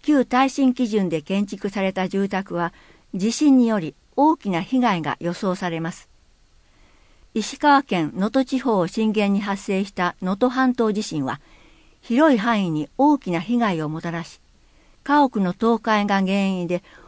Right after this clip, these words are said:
多くの方々が亡くなられました。地震から命を守るため、住宅の耐震性確保は大変重要です。今一度、ご自身の住まいの耐震性について考えてみましょ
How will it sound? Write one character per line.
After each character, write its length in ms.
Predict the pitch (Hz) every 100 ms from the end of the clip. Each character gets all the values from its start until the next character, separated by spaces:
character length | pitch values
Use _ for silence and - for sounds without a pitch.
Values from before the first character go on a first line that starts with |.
| _ _
多 200 | 285 302
く 120 | 233
の 120 | 202
方 240 | 190 202 233
々 260 | 220 170
が 200 | 147 147 -
亡 140 | 170
く 100 | 185
な 120 | 196 196
ら 100 | 180
れ 120 | 165
ま 100 | 170
し 80 | -
た。 160 | - - _ _ _ _ _ _ _ _ _ _ _ _ _ _ -
地 160 | 190 214
震 260 | - 285
か 140 | 277 240
ら 160 | 226 -
命 400 | 269 302 269 190
を 80 | 165
守 320 | 170 196 226
る 60 | 180
た 120 | 147
め、 160 | 147 - _ _ _ _ _ -
住 240 | 208 285
宅 220 | 285 269
の 140 | 262 254
耐 200 | 247 254
震 240 | - 254
性 220 | 254 254 240
確 300 | 240 - 196
保 100 | 175
は 160 | 151 - -
大 200 | 202 254
変 260 | 277 247
重 220 | 190 214 208
要 180 | 190
で 100 | 165
す。 160 | 165 - _ _ _ _ _ _ _ _
今 300 | 226 254 175 -
一 240 | 147 202
度、 200 | 196 - _ _ _ _
ご 120 | 190 226
自 100 | 302 -
身 60 | 220
の 120 | 202
住 180 | - 277
ま 160 | 277
い 60 | 226
の 120 | 175
耐 240 | 185 226 240
震 200 | 254 240
性 200 | 247 220
に 120 | 214
つ 140 | -
い 100 | 208
て 160 | - -
考 240 | 202 226 247
え 80 | 226
て 120 | 170
み 100 | 160
ま 120 | 165
し 140 | 185
ょ 140 | 170